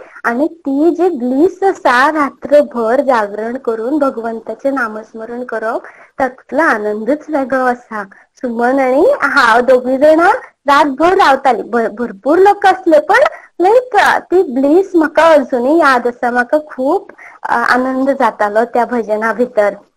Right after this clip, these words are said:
ताजे नंतर हे इतले रातभर जागरण करून सुद्धा दुसऱ्या दिसार एक दीस म्हाका medical कॅम्पाक घेवन गेले विनायक काका आनी जक्कल काका, अशे दोगूय जाण स-, स-, समिती भितर म्हाका तांणी खूब, अ, सेवेचो chance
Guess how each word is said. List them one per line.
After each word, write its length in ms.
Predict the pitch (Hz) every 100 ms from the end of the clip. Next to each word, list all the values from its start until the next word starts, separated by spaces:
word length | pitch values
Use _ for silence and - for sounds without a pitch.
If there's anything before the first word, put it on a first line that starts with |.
| _ _ _ _ _ _ -
ताजे 320 | - 226 240
नंतर 500 | 269 269 254 269 370
हे 320 | 320 262 294
इतले 300 | 262 - 277
रातभर 460 | 302 240 233 220 311
जागरण 480 | 294 262 254 294 320
करून 320 | 320 330 370
सुद्धा 320 | - 285 320 - - _ -
दुसऱ्या 360 | 320 302 269
दिसार 400 | 254 302 - 403
एक 200 | 403 320
दीस 180 | 349 415
म्हाका 260 | 403 403 427 480 - _ -
medical 440 | 285 269 269 330
कॅम्पाक 460 | 370 381 359 349 320
घेवन 340 | 277 285 247
गेले 220 | 254 247
विनायक 520 | 240 254 233 233 254 277
काका 480 | - 294 - 349 523
आनी 180 | 370 453 440
जक्कल 380 | 311 - 302
काका, 380 | 294 277 262 240 240 - -
अशे 240 | 269 - 302
दोगूय 420 | 269 262 226 285
जाण 220 | 339 392
स-, 440 | 392 - - 240 240
स-, 260 | _ - -
समिती 420 | 247 240 233 269
भितर 380 | 254 254 247 302 - - _
म्हाका 420 | 254 240 262 320 392
तांणी 320 | 311 277 302
खूब, 500 | 302 - 311 359 -
अ, 100 | 247 240
सेवेचो 520 | - 233 226 214 254
chance 360 | 254 240 233